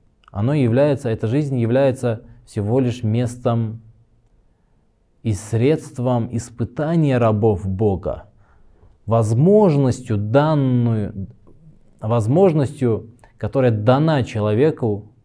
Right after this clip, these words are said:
Богом для того, чтобы человек сам строил своё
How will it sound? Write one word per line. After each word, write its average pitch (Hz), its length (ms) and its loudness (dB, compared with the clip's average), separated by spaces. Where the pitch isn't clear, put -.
Богом 151 680 2
для 107 180 -2
того, 98 360 -4
чтобы 117 420 -4
человек 117 440 -2
сам 131 420 -4
строил 123 520 0
своё 104 440 -4